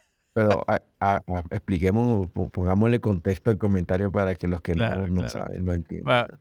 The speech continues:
Speaker 2: voy a hacer el comentario yo. Eh, en la se-, la semana pasada hubo una encuesta ahí en Twitter de, de Paz que decía,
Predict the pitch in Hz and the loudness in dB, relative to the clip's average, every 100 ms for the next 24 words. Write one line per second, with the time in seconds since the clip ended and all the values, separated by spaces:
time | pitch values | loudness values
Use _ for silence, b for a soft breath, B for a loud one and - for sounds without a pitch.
0 | _ 165 160 165 165 175 170 160 156 143 | _ 0 2 4 4 2 2 2 0 0
1 | 135 156 147 147 147 139 135 - 151 139 | 0 2 2 2 2 0 -2 0 2 2
2 | 139 139 139 131 - _ - 160 151 143 | 2 0 0 -2 -8 _ -4 -2 0 2
3 | 139 135 143 151 139 151 160 175 - 147 | 2 2 -2 0 0 2 2 2 2 0
4 | - 151 165 160 156 147 147 151 151 139 | 2 2 2 2 0 -4 -4 -2 0 -2
5 | - 139 127 - 143 135 135 135 - 135 | 0 0 0 2 2 2 0 -2 -2 -2
6 | - 135 131 127 120 117 117 113 - _ | 2 2 2 0 0 0 -4 -6 -12 _
7 | _ 127 113 - 127 135 - 147 135 131 | _ -8 -2 2 2 0 -6 -4 -2 -4
8 | 131 139 131 131 120 | -2 -2 0 0 -4